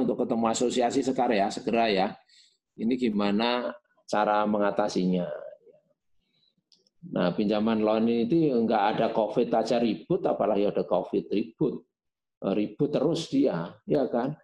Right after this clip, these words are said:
Kalau bisa nggak bayar karena memang nggak punya uang, ya gitu. Ya kan? Ya silakan aja lah. Ya. Ya, tapi ini ada covid, pasti minta dibebasi, minta osana sama yang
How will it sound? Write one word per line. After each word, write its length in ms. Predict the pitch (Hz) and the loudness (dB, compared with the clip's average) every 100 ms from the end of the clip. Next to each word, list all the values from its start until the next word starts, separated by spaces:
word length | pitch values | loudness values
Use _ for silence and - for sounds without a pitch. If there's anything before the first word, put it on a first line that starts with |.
| _ - | _ -2
Kalau 320 | 104 110 - | 0 0 0
bisa 320 | 113 - 139 | 0 0 0
nggak 240 | 120 92 | 2 2
bayar 480 | 104 95 104 143 120 117 | 2 2 2 2 2 2
karena 160 | 104 120 | 0 2
memang 320 | 123 110 110 | 2 2 0
nggak 160 | 101 | 0
punya 320 | - 104 95 80 | -2 -4 -2 -2
uang, 560 | 104 131 131 101 110 | -2 0 0 0 -2
ya 240 | - 71 - | -6 -8 -12
gitu. 480 | - - - 101 90 - _ _ _ - | -14 -14 -4 -2 -2 -6 _ _ _ -4
Ya 120 | 143 135 | 0 2
kan? 320 | 156 160 - _ | 0 0 -6 _
Ya 80 | - 101 | -6 -2
silakan 600 | 101 87 92 98 92 82 | 0 0 0 0 0 0
aja 160 | 113 | 0
lah. 180 | 135 - - - | 0 -2 -10 -18
Ya. 100 | - - _ _ _ _ _ | -18 -18 _ _ _ _ _
Ya, 180 | 87 78 | -4 -2
tapi 560 | 156 - 127 139 208 214 | -2 -2 0 2 2 2
ini 560 | - 196 185 87 85 | 2 2 2 0 -4
ada 240 | - 85 90 | -6 -6 -4
covid, 720 | 85 85 - 151 117 92 - | -2 -2 -2 0 0 -2 -4
pasti 240 | - - | -4 -2
minta 400 | 92 92 87 90 | -2 -2 -4 -8
dibebasi, 580 | - - 90 - 92 156 139 | -8 -8 -6 -4 -2 0 0
minta 400 | 123 123 120 135 | 0 0 0 0
osana 400 | 131 127 143 151 | 0 0 0 0
sama 400 | 135 113 139 131 | 0 0 0 0
yang 420 | 110 151 160 | 0 2 0